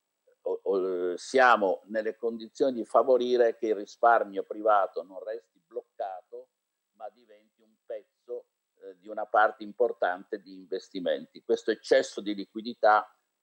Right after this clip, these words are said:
dobbiamo avere degli intermediari che favoriscano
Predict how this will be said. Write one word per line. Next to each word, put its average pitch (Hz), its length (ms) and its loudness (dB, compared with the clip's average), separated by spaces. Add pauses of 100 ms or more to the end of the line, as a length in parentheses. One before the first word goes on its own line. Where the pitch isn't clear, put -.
(100)
dobbiamo 117 440 2
avere 120 280 2
degli 110 220 -2
intermediari 120 1040 2
che 107 140 -8
favoriscano 107 960 -6